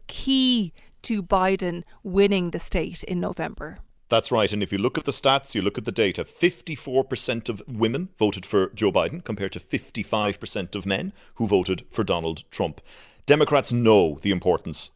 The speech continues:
Speaker 2: of black voters, and we have spoken about this in the past in a variety of different ways. It is a crucial voting bloc for them, and they need them to come out in their numbers.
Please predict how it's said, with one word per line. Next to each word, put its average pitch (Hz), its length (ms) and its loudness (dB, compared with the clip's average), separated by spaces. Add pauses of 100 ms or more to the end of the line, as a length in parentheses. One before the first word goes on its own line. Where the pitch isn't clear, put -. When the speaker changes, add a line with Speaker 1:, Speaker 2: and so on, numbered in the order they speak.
(120)
Speaker 2:
of 92 260 4
black 87 340 0
voters, 78 440 -2
and 85 140 -4
we 85 80 -4
have 95 120 -4
spoken 95 360 2
about 87 220 0
this 92 180 0
in 90 80 -2
the 82 80 -2
past - 340 -2
in 85 80 -6
a 85 60 -4
variety 87 480 0
of 82 80 -4
different 85 340 -6
ways. 80 360 -2
It 101 100 -8
is 80 160 -6
a - 20 -8
crucial 110 540 -2
voting 87 340 0
bloc 80 240 -2
for 82 240 -4
them, 78 120 -6
and 78 100 -6
they 82 60 -4
need 87 260 -4
them 85 140 -4
to - 80 -14
come 92 120 -4
out 85 160 0
in 85 60 -8
their 82 100 -2
numbers. 80 460 -8